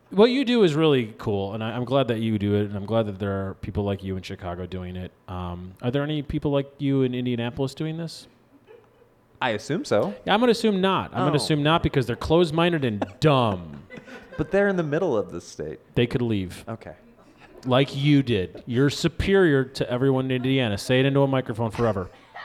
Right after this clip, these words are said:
Speaker 1: Say that you're better than everyone in the state that you are come from.
Speaker 2: Uh, I can't.
Speaker 1: Okay.
Speaker 2: I can't.
Speaker 1: I guess you don't wanna succeed. But if you wanna succeed, you should go to the Hive,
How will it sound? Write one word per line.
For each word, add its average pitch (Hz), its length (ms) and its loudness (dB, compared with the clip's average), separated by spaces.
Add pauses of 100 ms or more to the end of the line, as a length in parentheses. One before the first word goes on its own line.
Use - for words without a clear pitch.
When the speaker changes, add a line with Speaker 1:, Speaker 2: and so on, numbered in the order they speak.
(380)
Speaker 1:
Say 147 360 4
that 180 120 6
you're 170 160 4
better 151 300 6
than 139 120 2
everyone 139 320 4
in 139 60 2
the 135 80 0
state 123 240 0
that 123 120 0
you 117 320 0 (200)
are 120 80 0
come 117 220 -6
from. 92 260 -10 (640)
Speaker 2:
Uh, 139 360 4 (100)
I 135 80 -6
can't. 80 580 -14
Speaker 1:
Okay. 202 300 4
Speaker 2:
I 202 60 6
can't. 165 440 -2
Speaker 1:
I 127 60 -2
guess 156 240 4
you 170 60 4
don't 170 120 6
wanna 170 160 6
succeed. 170 540 0
But 160 80 6
if 147 100 0
you 240 140 10
wanna 349 220 8
succeed, 170 400 0
you 240 80 6
should 277 140 4
go 233 100 8
to 190 40 4
the 165 80 6
Hive, 190 560 8